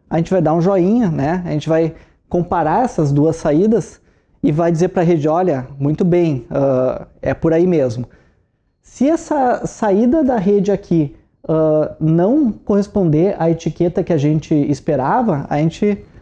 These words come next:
vai penalizar essa rede, ah, ah, e, e aos poucos, né, comparando então a saída da rede com a saída desejada, a gente vai ajustando os pesos, né, das sinapses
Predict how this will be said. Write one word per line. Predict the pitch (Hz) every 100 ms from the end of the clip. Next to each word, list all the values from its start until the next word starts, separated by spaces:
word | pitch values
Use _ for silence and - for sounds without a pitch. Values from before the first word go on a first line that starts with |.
| _
vai | 160 165 160 208 - -
penalizar | - 190 196 220 180 175
essa | 220 -
rede, | 143 143 165 185 165 170 -
ah, | 160 160 151 151 135 - _ _ _
ah, | 160 147 147 139 - - - -
e, | 160 -
e | 170
aos | 165 180 -
poucos, | - 202 - - 160
né, | 143 139 202 - _ _ _ _
comparando | - 170 185 170 190 214
então | 190 180
a | 175
saída | 170 180 156 196 226
da | 226
rede | 170 170 160 160
com | - 156 143 139 - _ _ _
a | -
saída | 139 160 156 165
desejada, | 156 143 156 147 156 220 202
a |
gente | 170 170
vai | 180 180
ajustando | - 175 220 - - 202 226 220 156 -
os | 165 -
pesos, | - 160 180 180 - - -
né, | 143 139 139
das | 139 139
sinapses | - 147 143 185 - 143 -